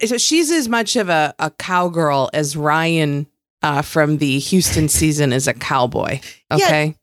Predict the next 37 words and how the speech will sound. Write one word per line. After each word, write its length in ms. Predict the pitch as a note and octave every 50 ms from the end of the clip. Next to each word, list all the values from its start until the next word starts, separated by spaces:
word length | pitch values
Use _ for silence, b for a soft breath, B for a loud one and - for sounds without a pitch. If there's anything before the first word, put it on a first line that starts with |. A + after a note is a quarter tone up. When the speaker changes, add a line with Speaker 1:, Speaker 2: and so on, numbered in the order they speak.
| -
Speaker 2:
just 180 | - E4+ - -
because 160 | A4+ A4+ A#4
Speaker 1:
So 140 | - - D#4
Speaker 2:
he 60 | D4+
lives 240 | B4+ C4+ C#4 - C#4+
in 100 | C4 A#3
Texas 500 | G#3+ - B3 A#3 B3 - - G3 F3+ -
and 80 | F#3+ F#3 G#3
has 160 | G#3+ G3+ F#3
a 40 | E3
four-wheeler 680 | - - A3+ C4+ D4+ D4 G#3 E3 C3+ A#2 A#2+ C3+ C#3+
doesn't, 420 | D3+ G#3 G#3+ A#3+ G#3 G#2+ B2+ D3+ -
it 120 | - G3
may, 120 | G3+ G3 F3
I 120 | - G3 G3
mean, 140 | G3+ G3+
I, 320 | F#3 G3+ A3+ A#3 - - A#2 -
I'm 180 | A#3 B3+ A#3+
from 260 | - - B3 A3+ G#3 -
Arkansas. 640 | G3+ C4 - C4+ G#3+ - - F#3+ D#3+ D3+ C#3+ A#2+ -
Everyone 360 | D#3 F#3 G#3+ A#3 A#3 A#3+ A#3
I 100 | A3+ G#3+
know 480 | G#3 A#3 C4 C#4 B3+ G3+ D3+ C3+ C3
is 220 | G#2+ C3+ D#3+ D3 -
that. 360 | - D3+ C#3+ C3+ B2+ - C3+
They're 80 | E3+ F3
not, 240 | G3+ G3 - -
but 140 | - F3 E3
I 40 | C3+
don't 140 | G#3 G#3+ G#3+
consider 320 | A#3 F#3+ - - G3+ G3+
them 140 | F#3+ E3 C#3
cowboys. 920 | - - - G3+ A#3+ C4 A3 E3 B2+ F#2+ F#2 E2+ A2 E3 F3 F3+ - - - -
And, 280 | F3+ F3 E3+ E3+ E3 - _ _ _ _ _ _ _ _ _ _ _ _ _ _ - F3
um, 460 | F#3 F3+ F3 E3 D#3+ D3+ D3 B2+ - _ _ _ _ -
I 80 | G3 G3
don't, 200 | A#3 A3 -